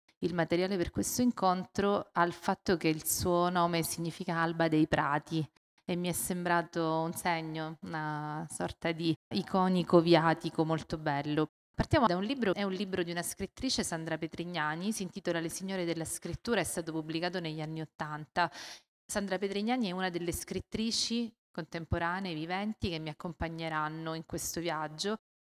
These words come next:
e Sandra Petrignani ha incontrato Alba, è stata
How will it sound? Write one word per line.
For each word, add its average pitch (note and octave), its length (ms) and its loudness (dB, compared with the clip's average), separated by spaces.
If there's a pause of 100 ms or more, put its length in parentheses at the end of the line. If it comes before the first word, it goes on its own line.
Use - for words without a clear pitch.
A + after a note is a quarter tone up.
e G#3+ 80 -6
Sandra G#3+ 260 0
Petrignani G#3 560 -2
ha E3+ 60 0
incontrato E3 800 -2
Alba, D3 520 0 (240)
è - 80 -12
stata D#3+ 880 0